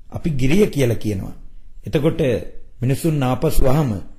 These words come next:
ගවරට කුමද්ද උනේ කිව්වම ඒ අය උත්තර දීලා තින්නේ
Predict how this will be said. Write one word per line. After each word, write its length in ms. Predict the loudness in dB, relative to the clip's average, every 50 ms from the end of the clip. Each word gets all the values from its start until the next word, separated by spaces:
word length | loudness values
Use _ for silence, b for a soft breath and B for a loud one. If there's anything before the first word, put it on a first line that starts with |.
| -12 -12 -12 -12 -14 -16 -18 -4
ගවරට 400 | 0 2 4 4 4 4 4 4 2
කුමද්ද 460 | 2 2 0 0 -2 -4 -6 -4 -2
උනේ 300 | -2 0 0 0 0 0
කිව්වම 420 | 0 0 0 0 0 0 0 0 -2 -4 -6 -8 -10 -14 -14 -14 -14 -16 -12 -4
ඒ 160 | 0 2 4
අය 120 | 4 4 4
උත්තර 320 | 2 0 0 0 0 2 2
දීලා 320 | 4 4 2 2 2 0
තින්නේ 400 | 0 0 0 0 -2 -4 -6 -8